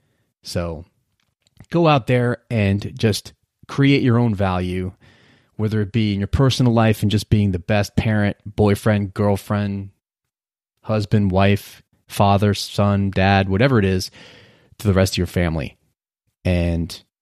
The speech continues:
don't worry about what anybody else says about trying to give you tips on how to, you know,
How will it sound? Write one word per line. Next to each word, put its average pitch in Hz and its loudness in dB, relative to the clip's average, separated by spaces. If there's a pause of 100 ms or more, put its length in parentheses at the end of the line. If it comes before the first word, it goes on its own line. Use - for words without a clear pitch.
(120)
don't 107 2
worry 98 4
about 87 2
what 87 -2
anybody 87 0
else 85 0
says 85 -2
about 78 -4
trying 82 -2
to 85 -4
give 92 -2
you - -10
tips - -4
on 78 -2
how 85 0
to, 78 -2 (1000)
you 208 2
know, 123 -4